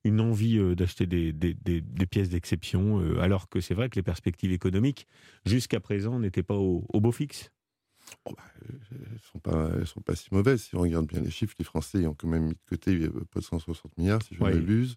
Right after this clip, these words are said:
Speaker 1: d'épargne,
Speaker 2: Euh,
Speaker 1: absolument.
Speaker 2: voilà, euh, on n'a jamais vu autant d'investisseurs en France, donc ce qui redonne quand même un petit peu de, de, euh, euh,
Speaker 1: Il y a
Speaker 2: de
Speaker 1: beaucoup
Speaker 2: baume au cœur.
Speaker 1: d'étrangers dans vos acheteurs ?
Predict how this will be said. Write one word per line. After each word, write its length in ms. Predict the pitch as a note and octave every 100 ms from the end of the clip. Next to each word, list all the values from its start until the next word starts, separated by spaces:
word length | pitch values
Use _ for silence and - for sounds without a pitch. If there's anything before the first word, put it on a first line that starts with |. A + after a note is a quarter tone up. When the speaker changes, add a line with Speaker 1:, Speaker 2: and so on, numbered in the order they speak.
| -
Speaker 1:
d'épargne, 400 | A2 A2+ F#2 D2
Speaker 2:
Euh, 40 | - G2
Speaker 1:
absolument. 340 | F#2+ F#2 E2+ F2+
Speaker 2:
voilà, 500 | F#2 G2 A#2 B2+ - -
euh, 440 | D2 D#2+ F2 E2 C#2+
on 120 | D2+
n'a 200 | F#2 F2
jamais 280 | F#2+ F2+ F2+
vu 140 | G2
autant 280 | F#2+ F2+ F2+
d'investisseurs 580 | F2+ F2 - F2 - E2+
en 100 | E2+
France, 300 | - F#2+ E2+
donc 160 | D#2+
ce 20 | -
qui 180 | -
redonne 300 | E2 E2+ E2
quand 140 | D#2 E2+
même 160 | E2
un 60 | E2
petit 160 | - F2
peu 180 | F#2+
de, 240 | D#2+ E2 D#2+
de, 100 | E2+
euh, 460 | D#2+ D#2+ D#2+ D#2 D2+ - - _ _ -
euh, 280 | C2+ D#2 D#2
Speaker 1:
Il 60 |
y 40 | A2+
a 20 |
Speaker 2:
de 0 |
Speaker 1:
beaucoup 160 | E2+ F2
Speaker 2:
baume 60 |
au 20 |
cœur. 100 | G#2
Speaker 1:
d'étrangers 280 | A2+ A2+ C#3+
dans 100 | D#3
vos 160 | B2+ B2
acheteurs ? 320 | A#2 D#3+